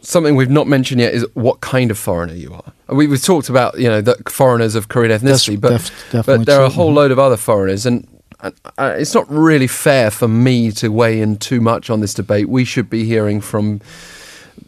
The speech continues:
Speaker 1: people from the Filipino community,
Speaker 2: Oh, absolutely.
Speaker 1: from other Southeast Asian nations, people who get frowned upon, looked down on, have to fight and scrap for everything, are treated badly, illegally handled in the workplace,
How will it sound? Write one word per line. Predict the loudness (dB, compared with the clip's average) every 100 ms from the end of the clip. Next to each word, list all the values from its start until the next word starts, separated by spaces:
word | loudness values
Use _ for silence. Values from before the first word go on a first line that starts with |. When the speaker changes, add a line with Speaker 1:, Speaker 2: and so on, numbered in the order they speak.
| -20 -20 -4
Speaker 1:
people | -4 -2 -2 -4
from | -4 -2 -2
the | -2
Filipino | -2 -2 0 0
community, | 0 0 0 0 -2 0
Speaker 2:
Oh, | 0
absolutely. | 0 0 2 2
Speaker 1:
from | 4
other | 2 2
Southeast | 0 0 0 0 -2
Asian | 0 0 0
nations, | 0 -2 -6 -4
people | -4 -2 -2 -2
who | 0 -2 -4 -2
get | -2 -2 -16
frowned | -16 -2 0 2 -2
upon, | -2 -2 0 0
looked | -2 -4 -12 0
down | 2 2 2
on, | 0
have | -2 -4 -6
to |
fight | -10 -6 -2 -2 -2
and | -8
scrap | -8 -2 0 0
for | -4 -6 0
everything, | -2 0 -6 -2 -4 -2
are | -6
treated | -6 -6 -4 -6 -6 0
badly, | 0 0 -2 -2
illegally | -2 0 0 0 0 0
handled | 0 -2 -2 -4 -4
in |
the | -4
workplace, | 0 0 -2 -4 -2 -2